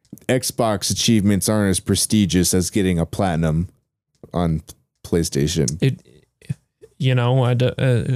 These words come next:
Speaker 2: I'm not gonna take sides here, but it isn't.
Speaker 1: <laughs> I, like, I, I've never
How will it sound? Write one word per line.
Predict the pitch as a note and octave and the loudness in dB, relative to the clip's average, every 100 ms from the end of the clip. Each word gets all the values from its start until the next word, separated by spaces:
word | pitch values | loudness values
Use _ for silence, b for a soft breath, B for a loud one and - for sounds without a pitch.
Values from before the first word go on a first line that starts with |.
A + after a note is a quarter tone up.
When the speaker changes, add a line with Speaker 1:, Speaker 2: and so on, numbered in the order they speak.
| - | -2
Speaker 2:
I'm | C3 B2 | 0 2
not | B2+ | 2
gonna | A#2+ B2 A#2+ B2 | 2 2 2 0
take | B2 - C3 | -2 -2 -2
sides | - B2 B2 | 0 0 0
here, | - A#2+ | 0 0
but | A#2 A#2 | 2 2
it | A2+ | 2
isn't. | B2 A#2+ A2+ B2+ | 2 2 2 0
Speaker 1:
<laughs> | G3 A#3 G#3+ A3 - A3+ A3 B3+ A#3+ - A#3+ _ - - C#3 A2+ - | 2 4 4 4 2 2 2 2 2 0 -2 _ -12 -2 0 0 -2
I, | A2 A#2+ | 0 0
like, | - C3 - - | 2 0 0 -4
I, | B2 C#3+ B2+ _ _ _ - - | 0 0 0 _ _ _ -16 -4
I've | B2+ B2 | -2 2
never | B2 C3+ C#3+ C#3+ C#3+ C3+ | 2 4 4 4 4 0